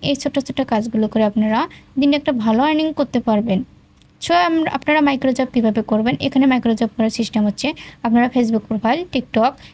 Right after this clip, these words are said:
Facebook গ্রুপ, ছোট ছোট ফলোয়ার, লাইক, কমেন্ট করে, শেয়ার করেও এখানে আর্নিং করতে পারবেন।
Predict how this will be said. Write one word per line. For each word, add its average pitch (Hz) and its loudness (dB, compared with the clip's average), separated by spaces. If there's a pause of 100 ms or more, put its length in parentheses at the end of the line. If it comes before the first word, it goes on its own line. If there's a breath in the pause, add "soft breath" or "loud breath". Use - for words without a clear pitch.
(120 loud breath)
Facebook 240 0
গ্রুপ, - 0 (160)
ছোট 339 -2
ছোট 311 -4
ফলোয়ার, 233 0 (340 loud breath)
লাইক, 240 2
কমেন্ট 214 2
করে, 226 -2
শেয়ার 214 -2
করেও 226 0 (260 loud breath)
এখানে 233 2
আর্নিং 226 2
করতে 220 -4
পারবেন। 220 -2